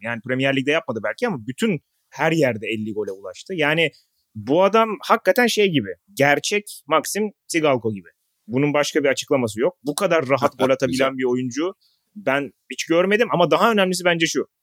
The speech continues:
Speaker 1: O kadar garip bir tavrı var ki saha içerisinde. Hani bu liderlikle de açıklanamaz, itici de değil. Ne bileyim, işte yani fiziksel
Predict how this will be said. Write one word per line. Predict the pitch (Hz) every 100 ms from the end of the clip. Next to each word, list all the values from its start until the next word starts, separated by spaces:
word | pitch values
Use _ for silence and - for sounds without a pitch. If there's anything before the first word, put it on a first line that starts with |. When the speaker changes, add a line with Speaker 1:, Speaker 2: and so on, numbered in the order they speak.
| _ _ _ _ _ -
Speaker 1:
O | -
kadar | 185 262
garip | 127 170 214
bir | 165
tavrı | 156 151 165
var | 196 262
ki | 131 98 -
saha | 123 113
içerisinde. | 113 110 107 - 113 175 247 _ _ 113
Hani | 123
bu | 139
liderlikle | 151 156 170 196 214 202
de |
açıklanamaz, | 165 - - 131 107 107 117 -
itici | 139 160 175 214
de | 170
değil. | 143 117 123 _ _ -
Ne | 127 175
bileyim, | 208 175 113
işte | - - -
yani | 113 123 - -
fiziksel | 139 123 147 - 208 240 202